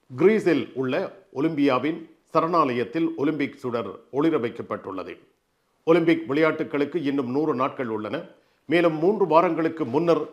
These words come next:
மே எட்டு அன்று மாசேயில் ஒலிம்பிக் சுடர் வரவேற்கப்பட உள்ளது. நூறு ஆண்டுகால காத்திருப்புக்கு பின்னர் பிரெஞ்சு மண்ணில் ஒலிம்பிக் தீபத்தின் வருகையானது நான்கு மாத கால கொண்டாட்டங்களின் தொடக்கத்தை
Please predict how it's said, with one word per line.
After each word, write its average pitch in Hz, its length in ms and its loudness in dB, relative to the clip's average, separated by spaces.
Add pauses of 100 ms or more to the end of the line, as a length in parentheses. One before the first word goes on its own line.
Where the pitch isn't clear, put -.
(160)
மே 170 420 -2
எட்டு 160 500 0
அன்று 143 580 -2 (260)
மாசேயில் 139 720 0
ஒலிம்பிக் 156 400 -2
சுடர் 120 480 -4
வரவேற்கப்பட 135 600 -4
உள்ளது. 92 380 -10 (640)
நூறு 220 500 6
ஆண்டுகால 160 580 2
காத்திருப்புக்கு 151 640 -2
பின்னர் 117 440 -8 (340)
பிரெஞ்சு 175 320 0
மண்ணில் 131 540 -4
ஒலிம்பிக் 180 460 2
தீபத்தின் 147 480 -2
வருகையானது 135 760 -2 (360)
நான்கு 175 520 2
மாத 143 320 0
கால 131 280 2
கொண்டாட்டங்களின் 131 960 -4
தொடக்கத்தை 156 640 -2